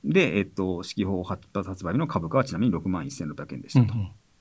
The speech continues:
Speaker 1: で、次、えっと、ジェイティー、日本タバコを見ますと、
Speaker 2: うん。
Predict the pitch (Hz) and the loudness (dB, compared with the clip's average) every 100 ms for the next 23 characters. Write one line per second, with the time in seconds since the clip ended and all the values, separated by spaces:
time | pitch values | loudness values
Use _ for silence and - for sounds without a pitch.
0 | _ _ _ _ _ _ - 185 - - | _ _ _ _ _ _ 0 2 2 0
1 | 151 127 104 - 101 110 156 160 160 95 | 2 4 2 0 0 6 4 4 4 4
2 | 80 113 139 139 131 - 82 85 85 82 | 4 6 6 6 2 2 -2 -2 -4 -4
3 | 151 139 95 120 | 0 2 6 4